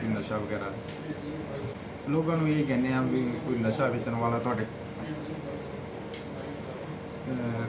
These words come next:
ਤੁਹਾਨੂੰ ਪਤਾ ਲੱਗਦਾ ਤਾਂ ਸਾਨੂੰ ਤੁਰੰਤ ਉਸ ਦੀ ਸੂਚਨਾ ਦੇ ਕੇ ਆਪਣਾ ਫਰਜ਼ ਨਿਭਾਓ ਜੀ, ਤਾਂ ਜੋ ਅਸੀਂ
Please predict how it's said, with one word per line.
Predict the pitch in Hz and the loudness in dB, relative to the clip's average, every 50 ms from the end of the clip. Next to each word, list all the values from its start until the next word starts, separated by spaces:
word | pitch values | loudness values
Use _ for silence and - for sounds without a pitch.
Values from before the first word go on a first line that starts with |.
| - - | 0 4
ਤੁਹਾਨੂੰ | 143 135 135 127 | 4 6 6 6
ਪਤਾ | 127 135 131 143 147 | 6 6 8 10 10
ਲੱਗਦਾ | 143 139 120 120 113 107 101 - - - - - - - - - - - - - - - - - | 10 10 8 8 6 6 4 2 0 -4 -4 -4 -4 -4 -4 -6 -6 -6 -6 -6 -6 -6 -4 0
ਤਾਂ | 147 139 131 | 0 2 2
ਸਾਨੂੰ | 131 135 135 131 131 131 127 120 113 110 113 - | 4 4 4 4 4 4 4 4 4 2 0 0
ਤੁਰੰਤ | 139 135 143 151 156 151 147 - 139 | 2 4 6 6 6 4 4 4 4
ਉਸ | 123 117 117 123 131 127 - 135 | 4 4 2 2 0 0 0 0
ਦੀ | 127 127 | 0 0
ਸੂਚਨਾ | 123 - 139 123 110 123 131 131 | 0 0 0 0 2 2 2 4
ਦੇ | 117 120 113 - | 4 2 2 2
ਕੇ | - 110 98 - - - - - - - - - - - - - - - - - - - - - - - - - - - 208 196 170 151 135 - - - - 127 | 0 0 -2 -2 -4 -6 -6 -6 -6 -8 -8 -8 -8 -8 -8 -8 -8 -8 -8 -8 -8 -8 -8 -8 -8 -8 -8 -6 0 2 4 4 4 2 0 -2 -6 -6 -4 -4
ਆਪਣਾ | 135 123 131 147 139 143 | -2 2 6 6 6 6
ਫਰਜ਼ | 143 117 110 117 | 4 2 4 6
ਨਿਭਾਓ | 131 143 143 131 117 98 | 8 8 8 8 6 6
ਜੀ, | 98 117 131 - - - - - - - - - - - - - - - - - - - | 4 0 -2 -2 -4 -8 -8 -8 -8 -8 -8 -8 -10 -10 -10 -10 -10 -10 -8 -8 -6 2
ਤਾਂ | - 131 135 | 4 6 6
ਜੋ | 135 135 135 135 131 | 6 6 6 6 4
ਅਸੀਂ | 120 123 127 123 | 4 2 2 4